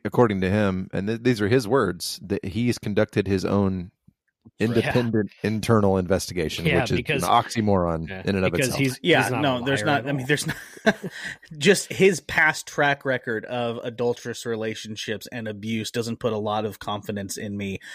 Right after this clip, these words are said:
Speaker 3: for his internal investigation conducted by himself. Yeah.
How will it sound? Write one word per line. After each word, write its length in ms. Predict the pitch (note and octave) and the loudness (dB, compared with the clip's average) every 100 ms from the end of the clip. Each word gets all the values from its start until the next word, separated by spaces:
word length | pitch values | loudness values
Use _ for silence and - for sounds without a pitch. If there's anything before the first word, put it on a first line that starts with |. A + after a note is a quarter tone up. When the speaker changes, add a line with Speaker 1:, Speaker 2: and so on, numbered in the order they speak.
| - - | -16 -4
Speaker 3:
for 160 | G#2 | 0
his 220 | G#2+ G2 | 0 0
internal 600 | - G2+ - - G#2 F#2+ | -2 -4 -4 -2 0 0
investigation 800 | F#2 F#2 F2+ - F#2 F2+ - D#2+ F2+ | -2 -2 -4 -4 -4 -2 -4 -6 -6
conducted 460 | G#2 G2 F#2+ G2+ | -2 -2 0 -2
by 160 | F2+ F2 | 0 0
himself. 580 | F2+ F#2 - - - - _ _ _ _ _ _ _ _ _ _ _ _ _ _ _ _ | -2 -2 -4 -4 -10 -18 _ _ _ _ _ _ _ _ _ _ _ _ _ _ _ _
Yeah. 180 | - | -6